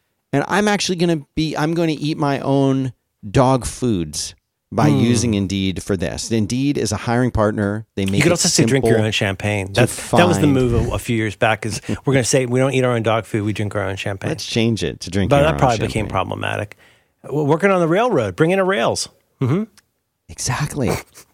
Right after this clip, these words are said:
Speaker 1: And I wanna find people with the right skills, and I want it to be simple. That's Indeed. That's what they do.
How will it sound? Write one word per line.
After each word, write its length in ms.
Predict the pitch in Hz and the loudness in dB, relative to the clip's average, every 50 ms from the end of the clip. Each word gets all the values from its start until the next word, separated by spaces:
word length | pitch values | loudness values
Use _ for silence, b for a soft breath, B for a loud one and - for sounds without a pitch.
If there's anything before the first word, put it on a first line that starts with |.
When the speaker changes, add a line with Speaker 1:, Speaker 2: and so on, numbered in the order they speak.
| _ _ _ _ - | _ _ _ _ 0
Speaker 1:
And 120 | 123 127 | 0 0
I 180 | - 110 113 131 | 0 0 2 2
wanna 200 | 143 160 175 160 | 2 2 0 0
find 260 | - 104 95 101 - | -2 -2 -2 -2 -2
people 220 | - 101 90 104 | -4 -4 -2 -2
with 60 | 92 | -2
the 60 | - 92 | -2 -2
right 180 | 87 98 - | -2 -2 -4
skills, 400 | - - - 95 87 92 98 - | -4 -4 -4 -2 -2 -2 -2 -4
and 180 | - - 107 107 | -2 -2 0 2
I 40 | 107 | 2
want 200 | 110 120 123 - | 2 2 0 -2
it 20 | |
to 60 | - | -2
be 100 | 143 151 | -2 -2
simple. 480 | 135 - - 220 214 - 107 76 69 - - - - | 0 0 0 -2 0 0 0 0 0 -4 -8 -6 -4
That's 240 | 120 120 123 - - | -2 -2 0 0 0
Indeed. 320 | 120 113 - 131 107 78 | 0 0 0 0 0 0
That's 180 | 95 98 - - | 0 -2 -2 -2
what 80 | 110 - | -2 0
they 100 | 117 104 | 2 2
do. 180 | 92 95 78 | 2 2 0